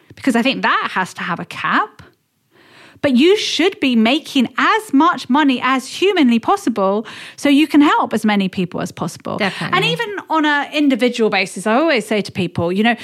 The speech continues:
Speaker 1: if you're, let's say you're a, a coach or a trainer or a consultant, and let's say you work in the mental health space, go and find the richest clients you possibly can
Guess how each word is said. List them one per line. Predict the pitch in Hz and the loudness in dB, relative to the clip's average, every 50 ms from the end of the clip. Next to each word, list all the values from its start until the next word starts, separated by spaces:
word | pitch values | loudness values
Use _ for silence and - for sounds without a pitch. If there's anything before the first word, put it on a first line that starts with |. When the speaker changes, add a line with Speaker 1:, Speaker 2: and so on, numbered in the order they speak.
| - - - - - | -12 -18 -18 -8 -4
Speaker 1:
if | - 311 - | -2 0 2
you're, | 320 359 392 381 359 | 4 4 4 4 2
let's | 330 339 311 311 | 2 0 -2 0
say | - 359 | 0 0
you're | 330 294 294 277 269 254 | 0 2 2 2 2 2
a, | 240 240 - 214 220 - | 2 0 -2 -2 -4 -4
a | - 226 | -4 -6
coach | 220 - - 330 302 285 247 254 | -4 -2 -2 -2 -2 -2 0 0
or | 226 | -2
a | 208 | -2
trainer | 214 - - 262 262 240 233 214 | -2 -2 0 0 2 2 0 0
or | 202 | -2
a | 185 | -2
consultant, | - - 196 180 - - 180 180 180 - - - 180 170 160 - - - - - - - _ | -2 -4 -4 -4 -2 -2 -2 -2 -2 -4 -6 -4 -4 -4 -4 -6 -8 -12 -18 -18 -18 -10 _
and | - 240 247 247 240 240 240 240 240 240 240 240 240 247 254 247 - - | -2 0 2 2 2 2 2 0 0 0 2 2 2 2 2 0 -2 -2
let's | - 254 285 285 - - | 0 0 0 0 -2 -6
say | - - 294 269 254 247 | -4 -2 0 2 2 2
you | 247 202 247 226 247 247 240 | 2 2 2 2 2 2 2
work | 214 208 220 214 214 214 214 - - - _ | 2 2 2 2 2 0 0 -4 -8 -10 _
in | - 233 220 214 214 208 202 202 202 202 - | 0 2 2 2 2 0 0 -2 -2 -2 -2
the | 220 208 202 202 | 0 0 0 0
mental | 208 - 233 226 226 208 - - 214 | 2 4 4 4 4 2 0 -2 -4
health | 180 - 185 180 185 175 - | -2 0 0 0 0 -2 -6
space, | - - - - - - - - - - - - - _ _ _ _ _ _ _ - - - - - - _ _ - 214 | -14 -14 -10 -6 -6 -6 -6 -8 -12 -18 -20 -20 -20 _ _ _ _ _ _ _ -20 -20 -20 -20 -20 -20 _ _ -2 0
go | 262 311 370 403 | 2 2 2 2
and | 427 427 427 | 0 -2 -2
find | - - 320 277 220 208 214 202 196 | 0 0 2 2 2 2 0 0 0
the | 226 | 0
richest | 208 202 202 233 330 330 - - - 349 349 320 - - | 0 0 0 0 0 0 -2 -2 -2 0 0 -2 -2 -6
clients | - - 269 226 202 190 185 180 185 - | -4 0 2 2 2 2 0 -2 -4 -2
you | 233 233 220 | 0 2 2
possibly | 214 - - 277 269 269 - 269 269 | 2 2 2 0 0 0 0 -2 -2
can | 269 - - 220 190 170 160 - 214 | -2 -2 -2 0 0 0 -2 -2 -6